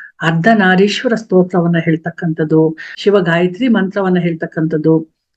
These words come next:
ಅಥವಾ ಭೈರವ ಗಾಯತ್ರಿ ಮಂತ್ರವನ್ನ ಹೇಳ್ತಕ್ಕಂಥದ್ದು,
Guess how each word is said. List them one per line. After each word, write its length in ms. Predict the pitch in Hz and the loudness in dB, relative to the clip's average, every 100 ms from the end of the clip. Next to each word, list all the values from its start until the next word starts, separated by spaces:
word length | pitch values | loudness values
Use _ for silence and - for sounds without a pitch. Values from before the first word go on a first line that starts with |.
| _ - | _ -2
ಅಥವಾ 200 | 185 190 | 2 2
ಭೈರವ 500 | 165 156 180 226 220 | 0 2 4 6 4
ಗಾಯತ್ರಿ 460 | 190 165 180 180 226 | 2 2 0 0 0
ಮಂತ್ರವನ್ನ 460 | 185 170 180 170 170 | 0 0 -2 -4 -4
ಹೇಳ್ತಕ್ಕಂಥದ್ದು, 840 | 165 160 165 - 160 156 156 156 | -4 -6 -6 -8 -6 -4 -2 -2